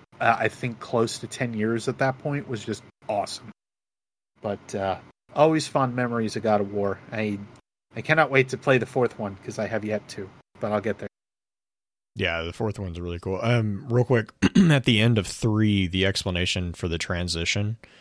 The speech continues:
Speaker 2: uh,
Speaker 1: Mm-hmm.
Speaker 2: did you talk about the release of Hope? Apologize, I was away for a second.
Speaker 1: Uh, I did not.
Speaker 2: Okay.
Speaker 1: I,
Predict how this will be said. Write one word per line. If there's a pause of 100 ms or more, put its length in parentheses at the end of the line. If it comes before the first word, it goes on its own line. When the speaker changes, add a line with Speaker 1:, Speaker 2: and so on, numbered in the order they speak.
(340)
Speaker 2:
uh,
Speaker 1:
Mm-hmm. (340)
Speaker 2:
did
you
talk
about
the
release
of
Hope? (260)
Apologize,
I
was (480)
away
for
a
second. (920)
Speaker 1:
Uh,
I
did
not.
Speaker 2:
Okay.
Speaker 1:
I,